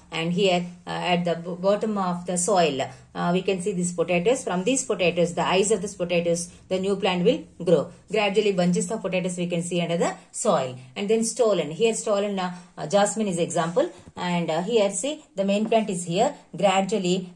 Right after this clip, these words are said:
this is a stolon in fact. The long stem horizontally which grows is called a stem. I mean, uh, stolen. Okay, this is very weak. And here, when, wherever it goes like this, at, uh, uh, small intervals, it produces some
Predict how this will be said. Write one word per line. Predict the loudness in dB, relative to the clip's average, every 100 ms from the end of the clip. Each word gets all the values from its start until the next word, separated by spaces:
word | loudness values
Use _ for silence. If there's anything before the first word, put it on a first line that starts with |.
| -10
this | -6
is | -4
a |
stolon | -4 0 2 2 0
in | -4 -2
fact. | -2 -2 -2
The | 2
long | 4 4
stem | 0 -2 -2
horizontally | 4 4 4 0 0 -2
which | -2 -2
grows | 0 0
is | -2 -4
called | -2 0
a | -2
stem. | -2 -4 -4 -8 -18 -20 _
I | -2
mean, | 0 0
uh, | -2 -2 2
stolen. | 4 2 -2 -10 -4
Okay, | 0 0
this | 0 -2
is | 0
very | 2 2 2
weak. | -2 -6 -12
And | -2 2 4
here, | 4 4
when, | 2 2 0
wherever | 2 4 2
it | 0
goes | 0 2 2
like | 2 2
this, | 0 -2 -12 0
at, | 0 2
uh, | 2 2 -2 -8
uh, | -2 0 0
small | 2 4 2
intervals, | 2 2 2 -2 -8 -12
it | -10 -4
produces | -2 -2 -2 -2 -2
some | -2